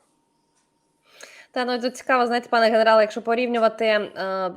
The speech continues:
заяви політиків і військових, вони завжди будуть відрізнятися, та? І не тому, що там ви ніколи не намагаєтесь заспокоїти суспільство, а сказати правду,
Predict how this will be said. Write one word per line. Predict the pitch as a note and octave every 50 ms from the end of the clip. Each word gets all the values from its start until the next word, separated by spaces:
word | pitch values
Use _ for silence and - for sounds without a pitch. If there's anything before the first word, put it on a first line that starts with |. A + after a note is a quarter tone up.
| - -
заяви | F#3+ F#3 F3+ F3 G3 G#3 A3+ B3 B3 B3 A#3 A3+
політиків | G#3+ A3 - A3+ G#3+ A#3 B3+ A#3+ A#3+ A3+ - G3+ G3 - -
і | G#3
військових, | F#3 F#3 G3+ F#3+ - - - D4 F4+ G4 F4 D4+ D4 - -
вони | G3+ A3 C4 C4+ B3 - -
завжди | F#3 G3 G#3 G#3+ G#3+ A3+ C#4+
будуть | B3+ A#3 A#3 A3+ -
відрізнятися, | G#3 G#3 F#3+ G#3+ A3 A3 G#3 G#3+ G3 F3 D3+ D3 - D3 - - D#3
та? | - A3 B3+
І | C4 - - G3+
не | G3+ G3+
тому, | G3+ A#3 A#3 D#4 F4
що | E4+ D#4+ C4
там | - G#3 G3+ G3+
ви | F#3+ A3
ніколи | G#3+ G#3+ G#3 G#3+ A3 G#3+ G#3+ G3+
не | G3+ G3
намагаєтесь | G3+ G3+ G3+ A3 G#3+ G#3 G3+ G3+ G3 F#3
заспокоїти | F#3+ F#3 - - F#3+ - G#3 G3 F#3 F#3+
суспільство, | F#3 G3 F#3+ F#3+ G#3+ G3+ F#3 - F#3
а | F3+
сказати | F3+ - - F#3+ F#3 F#3+
правду, | F#3 - D4 E4 G4 F#4+ D#4 C4+